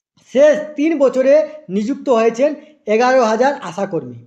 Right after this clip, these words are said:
এটা শেষ যে তিন বছর তার একটা রোডম্যাপ দেওয়া হয়েছে।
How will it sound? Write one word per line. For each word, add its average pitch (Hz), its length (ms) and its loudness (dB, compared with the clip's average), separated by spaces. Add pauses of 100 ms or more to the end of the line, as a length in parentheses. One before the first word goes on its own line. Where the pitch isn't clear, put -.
(320)
এটা 247 440 -2 (300)
শেষ 220 320 2
যে 220 120 0
তিন 240 260 -4
বছর 254 240 -2
তার 220 320 -2 (120)
একটা 254 420 -8 (400)
রোডম্যাপ 220 360 0
দেওয়া 208 280 2
হয়েছে। 151 300 -6